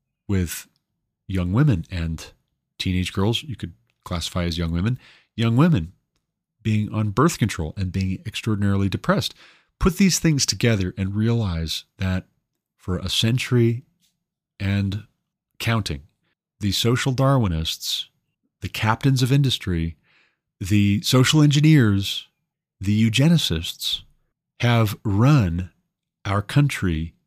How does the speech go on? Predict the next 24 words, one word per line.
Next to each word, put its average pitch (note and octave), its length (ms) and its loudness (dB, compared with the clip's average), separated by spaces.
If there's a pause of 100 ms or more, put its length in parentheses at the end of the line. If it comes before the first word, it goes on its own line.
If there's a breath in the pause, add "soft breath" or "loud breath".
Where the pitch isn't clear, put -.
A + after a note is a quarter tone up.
(200)
so A2+ 180 -4
as G#2+ 200 -2
to G2+ 140 -2
eliminate F#2+ 800 0 (540)
those G2 320 -2
they G2+ 180 0
deemed E2+ 420 -2 (100)
unfit E2+ 560 -6 (500)
to E2+ 440 -4
breed, G#2 400 -2 (760 soft breath)
those F2+ 360 -2
unfit G2 540 -4 (100)
to F2+ 120 -6
reproduce. - 720 -4 (800 soft breath)
That's C3 500 0
the - 180 0
angle C#3 420 2
I A#2 60 -2
don't D3+ 260 4
hear B2+ 200 2
anybody G#2+ 320 0
talking C3 420 -4
about. D2 260 -8
Hey, C3 140 0